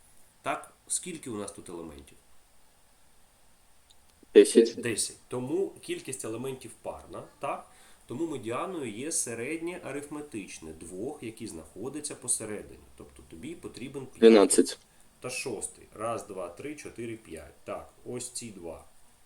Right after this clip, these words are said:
Speaker 1: Значить,
Speaker 2: Дванадцять.
Speaker 1: так, правильно, ми запишемо, що це одинадцять плюс тринадцять ділене на два. І тоді все правильно сказав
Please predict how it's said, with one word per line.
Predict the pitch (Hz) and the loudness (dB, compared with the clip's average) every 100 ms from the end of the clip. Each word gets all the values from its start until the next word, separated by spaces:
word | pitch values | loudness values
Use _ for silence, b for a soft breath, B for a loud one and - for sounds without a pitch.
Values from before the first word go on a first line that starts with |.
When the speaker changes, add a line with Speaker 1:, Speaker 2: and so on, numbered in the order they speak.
| - - - - - - - - - - - - - - - | -20 -20 -20 -20 -20 -20 -20 -20 -20 -20 -20 -20 -20 -20 -20
Speaker 1:
Значить, | 98 90 | -14 6
Speaker 2:
Дванадцять. | 107 104 98 90 - - - b b - | 10 12 12 8 2 -2 -16 b b -14
Speaker 1:
так, | - 123 - | -8 -8 -10
правильно, | - 110 110 87 78 73 | -8 -4 -4 -4 -10 -12
ми | 90 | -12
запишемо, | 95 101 120 - 82 82 | -12 -10 -10 -10 -12 -12
що | - | -12
це | 98 - 92 - | -6 -6 -6 -10
одинадцять | 135 110 87 80 73 - - 123 | -10 -8 -10 -12 -18 -18 -16 -16
плюс | - - 98 101 - | -16 -12 -10 -10 -12
тринадцять | - 95 87 80 76 82 - 143 143 | -14 -14 -12 -14 -16 -18 -12 -12 -12
ділене | 110 104 127 127 117 | -10 -8 -8 -8 -8
на | 95 85 | -8 -8
два. | 71 - | -10 -16
І | - - | -20 -18
тоді | 78 107 156 165 | -16 -12 -8 -8
все | - 98 | -8 -14
правильно | - 107 123 120 107 | -10 -6 -6 -6 -10
сказав | - - 82 82 | -14 -14 -12 -12